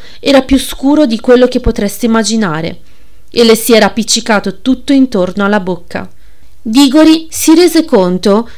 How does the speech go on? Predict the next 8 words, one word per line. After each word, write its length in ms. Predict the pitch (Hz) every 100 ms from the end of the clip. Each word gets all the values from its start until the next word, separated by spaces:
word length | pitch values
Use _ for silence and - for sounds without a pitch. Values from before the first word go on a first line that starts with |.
| -
che 140 | 311
la 100 | 294
strega 480 | 294 - 190 175 202
doveva 420 | 220 220 226 202
aver 280 | 190 226 202
scavalcato 640 | - 202 202 208 208 175 202
il 80 |
muro 420 | 196 214 254 269